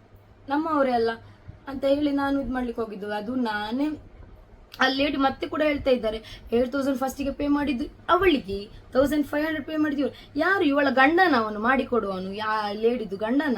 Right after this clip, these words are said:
ಅವಳು ಏನು ಅಜ್ಮಿ ಮ್ಯಾಂಗ್ಳೂರ್, ಅವಳ ಗಂಡನ ಮಾಡಿಕೊಡೋಣ? ಹಾಗೆ ಆ-, ಆತ ಅಷ್ಟು ಕಡಿಮೆ ದುಡ್ಡು ತಗೊಳ್ಳಿಕ್ಕೆ? ಆ, ಫಸ್ಟಿಗೆ ಅವನು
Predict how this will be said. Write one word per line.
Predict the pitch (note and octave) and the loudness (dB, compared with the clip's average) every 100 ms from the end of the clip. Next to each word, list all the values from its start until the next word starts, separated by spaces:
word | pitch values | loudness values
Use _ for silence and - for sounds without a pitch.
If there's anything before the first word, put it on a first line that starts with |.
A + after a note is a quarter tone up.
| F3+ | -2
ಅವಳು | F#3+ G3 | -6 -6
ಏನು | G3 A#3 | -4 -4
ಅಜ್ಮಿ | C#4+ A#3 G#3+ G#3+ | -2 -4 -4 -6
ಮ್ಯಾಂಗ್ಳೂರ್, | G#3 G3+ F#3+ F#3+ | -6 -6 -6 -2
ಅವಳ | A3 G#3 | -2 -2
ಗಂಡನ | G#3 C4+ E4+ C4+ F3 - - G#3+ | 0 2 2 0 -4 -12 -16 -4
ಮಾಡಿಕೊಡೋಣ? | G#3+ G#3+ G3+ F#3+ G3 A#3+ - - - - - | -2 -2 -4 -6 -4 -8 -10 -20 -20 -18 -8
ಹಾಗೆ | D#4+ D#4 C4 | -2 0 2
ಆ-, | B3+ B3+ B3+ | 2 2 2
ಆತ | C4 C4 | 0 0
ಅಷ್ಟು | B3+ - B3 | -2 -2 -6
ಕಡಿಮೆ | - B3+ A#3+ A3+ | 0 0 2 0
ದುಡ್ಡು | G#3+ F#3+ | -2 -4
ತಗೊಳ್ಳಿಕ್ಕೆ? | G3+ F#3+ F#3 F#3 - G3 A3+ - - - | -4 -2 -4 -6 -8 -8 -10 -20 -14 -6
ಆ, | D4 | -2
ಫಸ್ಟಿಗೆ | - C#4 - E4+ | 2 0 0 -4
ಅವನು | E4+ C#4+ D#4 F#4 F#4+ F4 - | 2 4 2 0 2 0 -2